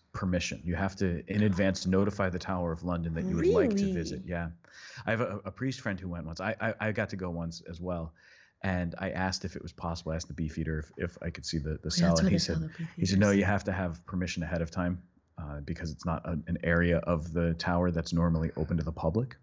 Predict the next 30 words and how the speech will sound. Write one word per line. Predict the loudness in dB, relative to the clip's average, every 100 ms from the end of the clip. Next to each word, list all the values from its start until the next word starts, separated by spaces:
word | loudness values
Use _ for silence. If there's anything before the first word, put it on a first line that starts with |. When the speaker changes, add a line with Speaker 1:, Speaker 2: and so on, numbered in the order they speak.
| -4
Speaker 2:
Wow. | 0 2 2 2
Speaker 1:
So | 4 4 4
in | 0
advance, | 0 2 2 0
you |
have | -2
to | -2
make | 0
arrangements. | 0 0 -2 -2
They'll | -2
do | 2 4 4
it, | 2
but | -4
usually | -2 0 0 -2 -2
you | -4
have | -4 -4
to, | -6
you | -8 -8
have | -6
to | -4
do | -2
it | -2
in | -2 -4
that | -4 -4
way. | -4 -6 -2
Speaker 2:
It's |
such | 0 0
a |
Catholic | -2 -2 0 0 0 -4 -4
site. | -6 -2 -2 -4